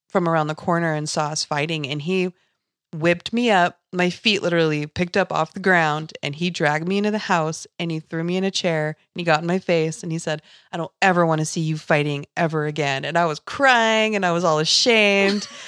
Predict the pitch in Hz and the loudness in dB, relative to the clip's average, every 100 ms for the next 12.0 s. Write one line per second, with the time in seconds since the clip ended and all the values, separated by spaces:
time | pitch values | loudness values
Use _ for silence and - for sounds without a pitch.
0 | - - - 220 220 262 247 233 233 226 | -18 -18 -6 -4 0 2 2 2 2 2
1 | 294 311 330 330 320 - - 277 - 311 | 0 2 4 4 2 -2 -6 -6 -2 2
2 | 330 202 220 240 170 143 202 220 269 - | 2 2 4 6 4 2 0 0 0 -2
3 | 311 254 262 202 226 262 147 127 - 180 | -4 0 -2 2 0 2 -2 -2 -4 -2
4 | 185 175 285 349 370 359 381 254 143 131 | -2 0 0 0 0 2 2 2 -2 -4
5 | - - - - _ - 262 _ - - | -8 -6 -6 -6 _ -8 -8 _ -20 -16
6 | 202 208 196 196 196 226 240 - 185 220 | -12 -8 -6 -6 -4 -4 -6 -8 -6 -4
7 | 220 196 190 - - - 220 190 180 170 | -4 -6 -8 -12 -10 -2 0 2 2 0
8 | 160 - _ _ - 220 277 185 - 185 | -4 -8 _ _ -10 -6 -6 -6 -4 -2
9 | 170 170 160 135 156 156 143 160 147 147 | -2 -2 -10 -10 -10 -8 -10 -10 -10 -8
10 | 147 147 147 139 147 - _ _ - 208 | -6 -8 -8 -10 -10 -16 _ _ -2 2
11 | 180 156 - 254 190 151 160 151 147 - | 4 2 -2 -4 -2 -6 -4 -6 -6 -10